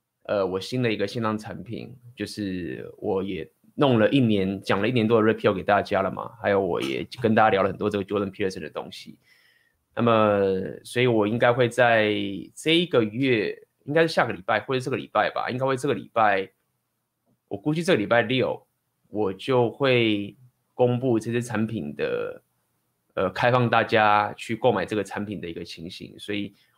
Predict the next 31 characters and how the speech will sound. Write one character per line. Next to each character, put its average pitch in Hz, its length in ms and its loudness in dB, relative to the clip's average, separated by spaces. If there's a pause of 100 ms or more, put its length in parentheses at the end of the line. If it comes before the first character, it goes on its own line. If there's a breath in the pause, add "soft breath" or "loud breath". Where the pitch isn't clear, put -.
我 - 80 -10
知 107 100 2
道 135 80 6
有 127 80 4
很 104 100 0
多 113 160 4
人， 110 220 6
你 98 60 -4
们 104 100 -4
一 - 20 -2
直 104 60 -8
在 101 120 2
问 104 220 0
怎 95 120 -8
么 87 80 -10
加 101 260 0
入 98 300 -4 (420)
这 107 100 -6
个 107 120 0
群 95 260 -6
组 92 220 -8
啊， 57 340 -4
怎 - 160 -10
么 92 100 -6
加 98 300 2
入， 101 480 0 (600)
呃， 98 140 0
Red 113 140 4
Pill 123 160 4
群 107 220 -2
组。 110 280 -4